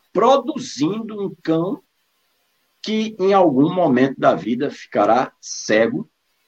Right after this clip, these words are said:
e ainda vai poder passar por aqueles outros problemas que eu citei anteriormente, de ter que se submeter a cirurgias e et cetera, e et cetera,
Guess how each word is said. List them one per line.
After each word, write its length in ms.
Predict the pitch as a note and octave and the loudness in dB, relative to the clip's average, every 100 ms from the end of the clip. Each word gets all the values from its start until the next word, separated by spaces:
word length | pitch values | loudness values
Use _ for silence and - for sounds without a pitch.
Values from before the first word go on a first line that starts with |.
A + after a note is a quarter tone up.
| _ - | _ -2
e 100 | C#3 | 4
ainda 560 | C#3+ A#2 A#2+ C#3 D3 C3 | 4 4 2 2 0 0
vai 360 | G2+ G2 A2 | 2 2 2
poder 680 | A#2+ - A#2+ G2 G2 A2+ - _ _ _ _ _ _ _ | -4 -4 -4 0 0 0 -4 _ _ _ _ _ _ _
passar 520 | - A2+ - G#2 A#2+ | 2 2 2 0 0
por 160 | - A2 | 0 -2
aqueles 480 | F#2+ A2 G#2 F#2+ F#2+ | -2 -2 -2 -4 -4
outros 320 | A2+ C#3+ - | 0 0 -2
problemas 480 | C#3 A#2+ G2 A2 - | -4 -2 -2 -6 -6
que 80 | A2 | -6
eu 60 | |
citei 320 | G#2 A2+ G2+ | -6 -6 -4
anteriormente, 760 | G2+ G#2+ A#2 B2+ A#2 B2 C3+ - _ _ _ - | -4 -2 -2 -2 -2 -4 -4 -10 _ _ _ -6
de 120 | A#2 | -2
ter 180 | B2+ B2+ | 4 2
que 60 | |
se 120 | B2 - | 2 -8
submeter 560 | A2 G#2 G2+ F#2+ F#2+ | -4 -2 -2 0 0
a 60 | F#2 | 0
cirurgias 880 | - G#2 G2 F#2+ A#2+ B2+ B2 G2+ G2 | -4 -6 -6 0 2 4 4 2 0
e 100 | G2+ | -2
et 140 | F#2+ | -2
cetera, 340 | - G2+ G2 | -2 -4 -2
e 120 | A#2 A#2+ | -2 -2
et 80 | |
cetera, 300 | A#2+ A#2+ E2 | -2 -6 -8